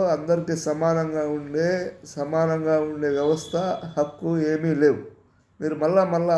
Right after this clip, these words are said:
ఆలోచించుకోండి, మీరు తర్కించుకోండి. కనీస మానవ అవసరాలైనటువంటి, కనీస మానవ అవసరాలు, మనం మనుషులం,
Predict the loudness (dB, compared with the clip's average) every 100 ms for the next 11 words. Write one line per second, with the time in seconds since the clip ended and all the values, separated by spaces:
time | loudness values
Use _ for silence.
0 | 2 2 0 -6 -10 -6 -4 -4 -4 -6
1 | -12 _ _ _ -4 0 2 2 0 -4
2 | -4 0 0 0 -4 -4 -4 -10 _ _
3 | _ _ _ _ _ _ _ _ _ _
4 | _ _ _ _ -20 -20 _ _ 2 6
5 | 6 6 2 2 4 4 4 4 2 0
6 | 0 0 2 0 -4 -8 -8 -12 -6 -2
7 | 4 4 2 0 2 2 2 2 0 -2
8 | -4 -4 -4 -6 -4 -4 -4 -4 -4 -4
9 | -8